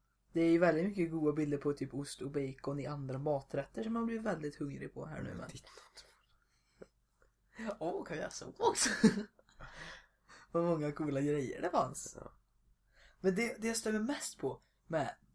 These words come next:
Speaker 1: den här nya I-, I O S, det är ju att, eh, de här är ju coola. De apparna som Apple har gjort.
Speaker 2: Ja, men resten är ju liksom
Speaker 1: Men
Speaker 2: bara,
Speaker 1: resten
Speaker 2: ja.
Speaker 1: är ju asfula.
Speaker 2: De pass-,
Speaker 1: Därför är det
Speaker 2: de
Speaker 1: inte
Speaker 2: passar ju
Speaker 1: coolt.
Speaker 2: liksom inte riktigt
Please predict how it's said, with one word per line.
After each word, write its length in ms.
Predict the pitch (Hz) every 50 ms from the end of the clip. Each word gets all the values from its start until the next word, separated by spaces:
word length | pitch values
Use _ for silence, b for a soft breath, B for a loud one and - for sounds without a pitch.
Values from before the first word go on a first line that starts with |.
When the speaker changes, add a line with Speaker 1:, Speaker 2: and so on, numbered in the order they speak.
| _ _ -
Speaker 1:
den 240 | - 165 165 170 160
här 140 | 147 139 147
nya 340 | 147 147 139 139 135 131
I-, 360 | 127 - _ - 143 147 139 135
I 40 |
O 40 | 135
S, 300 | 127 107 - - - - _ _ _ _ _ _ _
det 260 | 170 185 196 180 160
är 40 | 160
ju 80 | 156 147
att, 300 | 139 131 - _ - 147
eh, 120 | 147 135 131 b b b b b b b -
de 220 | - 175 170 170 190
här 240 | 226 262 285 269
är 40 | 190
ju 100 | 170 165
coola. 480 | - - 185 151 135 127 - - - - _ _ _ _ _ _ -
De 220 | 175 180 165 - -
apparna 380 | 185 180 - - 147 147 147
som 120 | 147 175 -
Apple 340 | 156 156 - - _ 233 262
har 80 | 247
gjort. 400 | - - - - - - - _ _ _ _ _ _ _ _ - -
Speaker 2:
Ja, 120 | 101 104
men 180 | 101 98 98 98
resten 340 | 95 - - - 101 101
är 80 | 98 90
ju 100 | 87 85
liksom 220 | 85 87 - - 226
Speaker 1:
Men 100 | 233 -
Speaker 2:
bara, 80 | 226
Speaker 1:
resten 260 | 196 185 - 202 202 269
Speaker 2:
ja. 60 | 277
Speaker 1:
är 100 | 254 208
ju 80 | 202 -
asfula. 960 | 220 190 160 - - - - - - 180 185 170 180 269 330 - - - - - _ _ _ _ _ _ _ _ _
Speaker 2:
De 80 | -
pass-, 60 | - 180
Speaker 1:
Därför 260 | 185 190 190 - 233
är 40 | 233
det 60 | 269
Speaker 2:
de 40 | 285
Speaker 1:
inte 140 | 262 - -
Speaker 2:
passar 200 | - - 254 226
ju 60 | 175
Speaker 1:
coolt. 140 | - - 101
Speaker 2:
liksom 280 | 101 98 - - 90
inte 120 | 90 92 95
riktigt 180 | 92 - -